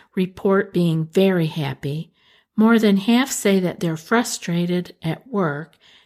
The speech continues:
and nearly one in four experience no life enjoyment at all."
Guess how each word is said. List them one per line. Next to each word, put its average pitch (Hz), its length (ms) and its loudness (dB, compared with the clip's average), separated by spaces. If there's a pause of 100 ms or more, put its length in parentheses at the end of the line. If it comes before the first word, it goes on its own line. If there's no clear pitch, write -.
(120)
and 190 320 2 (340)
nearly 277 440 2
one 214 280 4
in 208 140 2
four 170 420 0
experience 170 920 -2
no 190 580 2 (300)
life 175 360 0
enjoyment 160 840 0
at 156 180 -4
all." 135 560 -8